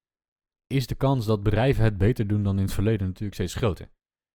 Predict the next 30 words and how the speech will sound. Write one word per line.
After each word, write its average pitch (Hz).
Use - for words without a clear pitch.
En 107
is 104
ook 110
de 107
kans 131
dat 117
een 107
bedrijf 107
failliet 117
gaat 98
versus 95
de -
kans 104
dat 101
een 95
bedrijf 98
groter 117
wordt 92
of 101
dat 98
er 98
nieuwe 104
bedrijven 98
opkomen 92
die, 90
die 90
het 87
goed 98
gaan 85
doen. 98